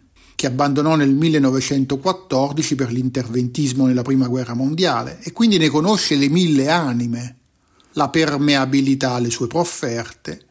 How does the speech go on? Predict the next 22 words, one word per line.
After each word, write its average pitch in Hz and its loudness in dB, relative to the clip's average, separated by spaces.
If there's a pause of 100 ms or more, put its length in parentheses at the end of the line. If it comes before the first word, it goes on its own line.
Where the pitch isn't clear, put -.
(420)
la 147 -2
fragilità 156 0
dinanzi 123 -2
alle 113 -10
violenze. 120 -4 (480)
È 156 -6
proprio 247 0
per 147 -2
questo 143 -2
motivo 131 -6 (160)
che - -8
dopo 220 0
la 143 0
scissione 160 0
dal 127 0
Partito 135 -8
Socialista 131 -4
Italiano 131 -4
nel 123 -4
ventidue, 127 -4 (240)
Turati 156 -2
sceglie 139 -4